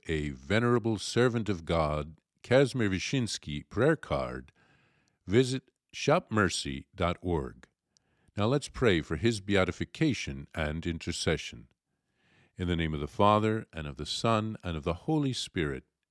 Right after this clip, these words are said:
Amen. O God, joy of the saints, make us glad by raising to the honors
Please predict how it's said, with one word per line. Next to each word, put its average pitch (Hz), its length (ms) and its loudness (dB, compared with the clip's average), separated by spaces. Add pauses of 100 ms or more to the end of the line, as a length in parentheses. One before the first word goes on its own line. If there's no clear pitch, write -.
(120)
Amen. 82 460 -4 (1200)
O 98 120 2
God, 101 540 2 (220)
joy 123 460 2
of 101 100 -2
the 95 100 -4
saints, - 680 -6 (520)
make 139 180 0
us 143 160 0
glad 92 600 2
by 95 120 0
raising 95 680 0
to 87 120 -4
the 87 180 -2
honors 127 480 0